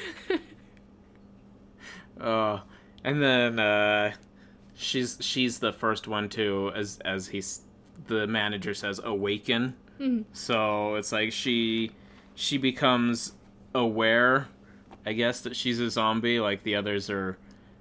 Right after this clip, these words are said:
Speaker 2: kinda your, your typical zombie, like, you know, and, like, biting everything.
Speaker 1: Yeah.
Speaker 2: Whereas she's like, "Oh my goodness, they're trying to kill me," and she's running, and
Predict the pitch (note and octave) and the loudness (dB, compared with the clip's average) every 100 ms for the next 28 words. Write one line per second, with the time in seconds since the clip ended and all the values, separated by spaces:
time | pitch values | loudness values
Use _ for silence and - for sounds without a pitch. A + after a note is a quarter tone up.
0 | - - C#3+ C3+ B2 A2+ G#2 F#2+ - A2 | -16 -2 4 6 6 4 2 -2 -2 -2
1 | - D3 - B2 A2+ G2+ A2 G#2+ G#2 G#2+ | 0 0 0 -2 -2 -2 0 0 0 0
2 | A2 G2 G2 G#2+ G#2 G2+ A2 G#2 F#2 G#2 | 2 0 -2 -2 -2 -2 -4 -6 -8 -4
3 | A#2 A#2+ A#2 A2+ A2 G#2+ G#2 G2+ G2 F#2 | -2 0 2 2 2 2 0 -2 -4 -6
4 | F#2+ - F#2 F#2+ G#2 G#2 G2+ G#2+ - A2 | -8 -6 -4 -2 -2 -4 -4 -4 -2 -2
5 | G#2+ A2 - G#3 E3+ F3 - - - A#2 | -2 -2 2 4 4 -2 -8 -10 2 4
6 | A2+ G#2+ - B2+ A2 A#2+ A2 B2 D3 D#3 | 4 2 0 0 0 2 2 6 6 6
7 | C3+ D3+ D#3 B2+ B2 C3 B2+ - D#3 D#3 | 4 2 2 0 2 2 0 4 4 4
8 | C#3 D#3 E3 D3+ B2+ A2+ G2+ A#2 G#2+ G#2+ | 2 2 2 2 2 0 -2 -6 -2 0
9 | G#2 G#2+ G#2+ G2 | 0 -2 -4 -6